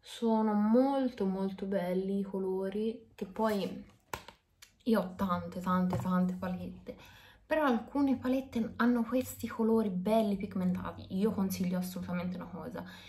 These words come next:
Io quando faccio i trucchi, eh, metto sempre la base di, eh, Anastasia Beverly Hills. Perché? A parte che venga molto più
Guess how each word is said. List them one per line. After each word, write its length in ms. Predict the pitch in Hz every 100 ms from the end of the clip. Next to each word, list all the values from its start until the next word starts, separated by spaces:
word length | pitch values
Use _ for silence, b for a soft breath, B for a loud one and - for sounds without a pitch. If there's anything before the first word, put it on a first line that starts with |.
| B -
Io 160 | 240
quando 240 | 233 220 196
faccio 320 | 196 190 226
i 40 |
trucchi, 640 | 226 240 240 - 240 247 247 B B B B -
eh, 460 | - 185 180 180
metto 340 | 180 190 190 214
sempre 320 | 214 196 185
la 140 | 196
base 480 | 196 190 190 202 214
di, 340 | 180 180 - -
eh, 80 |
Anastasia 840 | 185 180 180 190 202 - 185 180 175
Beverly 640 | 180 175 170 175 180 175
Hills. 340 | 175 180 180 - B B B B B - - -
Perché? 480 | 175 180 - 151 - B B B B B -
A 80 | -
parte 360 | - 240 254 233
che 100 | 185
venga 260 | 175 175
molto 680 | 180 180 190 196 190 180 180
più 140 | -